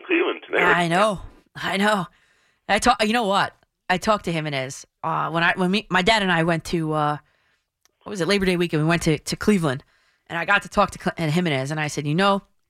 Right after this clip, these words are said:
Speaker 2: I really liked you." I didn't tell him what I do. You know, I was just a fan, right? So I said, "I really liked you on the Mets."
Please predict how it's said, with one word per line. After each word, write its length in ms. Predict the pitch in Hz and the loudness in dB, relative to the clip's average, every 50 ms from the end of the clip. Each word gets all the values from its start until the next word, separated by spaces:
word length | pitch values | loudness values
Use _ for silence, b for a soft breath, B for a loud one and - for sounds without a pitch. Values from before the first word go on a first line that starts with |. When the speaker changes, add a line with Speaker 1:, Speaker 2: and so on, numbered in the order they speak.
| _ _ | _ _
Speaker 2:
I 80 | - 156 | -14 -12
really 500 | 151 139 156 165 190 196 202 196 185 180 | -10 -4 0 2 2 4 4 2 2 2
liked 300 | 175 165 156 156 - - | 4 2 2 2 0 0
you." 220 | 151 147 139 139 - - _ _ - | 0 0 0 -2 -6 -10 _ _ 0
I 80 | 233 | 2
didn't 140 | 269 262 196 | 2 2 2
tell 140 | - 185 160 | 0 0 0
him 120 | 147 143 - - | -2 -4 -4 0
what 140 | 175 175 | 0 0
I 60 | 160 151 | 0 -2
do. 120 | 143 - | -6 -8
You 140 | - 156 180 | -6 -4 -4
know, 60 | 147 - | -4 -4
I 40 | - | -8
was 100 | 139 - | -14 -14
just 140 | 196 - | -12 -10
a 40 | 160 | -10
fan, 260 | - - 143 139 123 | -8 -8 -8 -6 -4
right? 260 | 135 143 147 147 139 - | -2 -2 -2 -2 0 0
So 80 | 165 | 0
I 80 | 156 156 | 0 0
said, 220 | 147 - 147 131 b b b b b b | 0 -2 -2 -4 b b b b b b
"I 200 | b 170 185 180 - | b -2 -2 -2 0
really 300 | 202 196 196 185 180 175 | 2 2 4 4 2 2
liked 240 | 165 151 151 143 - | 0 0 -2 -2 -2
you 60 | 156 | -2
on 100 | 143 143 | 0 0
the 60 | 143 139 | 0 -2
Mets." 400 | 139 131 127 - - - - | -4 -4 -6 -8 -14 -16 -16